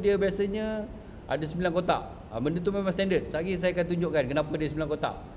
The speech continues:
Okey, satu lagi live exposure. Live exposure ni sebenarnya, ah, live exposure ni adalah, ah, keterangan gambar tu, maknanya bukan keterangan gambar, apa,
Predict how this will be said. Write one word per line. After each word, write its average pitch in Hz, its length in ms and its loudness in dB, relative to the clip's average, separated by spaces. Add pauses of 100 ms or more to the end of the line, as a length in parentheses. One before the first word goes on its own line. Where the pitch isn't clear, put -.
(340)
Okey, - 480 0
satu 135 240 2
lagi 208 320 0
live 202 240 4
exposure. 175 480 0
Live 180 220 4
exposure 196 500 4
ni 220 160 -2
sebenarnya, 196 480 0 (400)
ah, 165 1120 2 (240)
live 208 480 2 (280)
exposure 196 480 6
ni 233 160 2 (240)
adalah, 185 480 2 (720)
ah, 151 1040 2
keterangan 175 400 2
gambar 180 480 4
tu, 202 60 -2 (100)
maknanya 143 240 -2
bukan 147 240 -2
keterangan 151 400 0
gambar, 160 400 0
apa, 180 100 -2